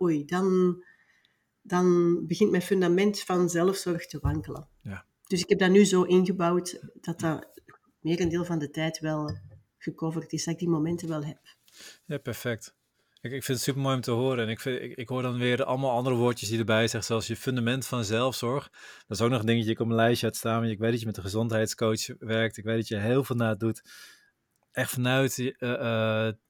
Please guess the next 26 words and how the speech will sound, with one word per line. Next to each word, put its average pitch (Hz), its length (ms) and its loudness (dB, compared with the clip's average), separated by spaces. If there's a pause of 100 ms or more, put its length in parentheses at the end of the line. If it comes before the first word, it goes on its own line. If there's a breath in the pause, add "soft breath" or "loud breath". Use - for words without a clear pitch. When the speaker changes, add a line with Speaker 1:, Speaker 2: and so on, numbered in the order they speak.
Speaker 2:
die 117 200 -6
basis 117 480 2
die 113 100 -2
je 113 60 0
op 101 80 -6
die 113 100 0
manier 110 260 0
neerzet. 120 540 -2
Ook, 117 260 -8
ook 120 100 -16
vanuit 110 280 -8
energetisch 123 480 -2
werk 135 180 -2
wat 123 120 -4
je - 60 -10
eigenlijk 127 340 -4
neerzet. 135 360 -6 (400 soft breath)
Vanuit 120 240 -4
je 113 60 -2
hooggevoeligheid 135 600 0
wat 131 100 -8
je 139 80 -2
neerzet. 135 460 -2
Ja, 110 220 -2
super - 540 -2
gaaf. 110 460 -2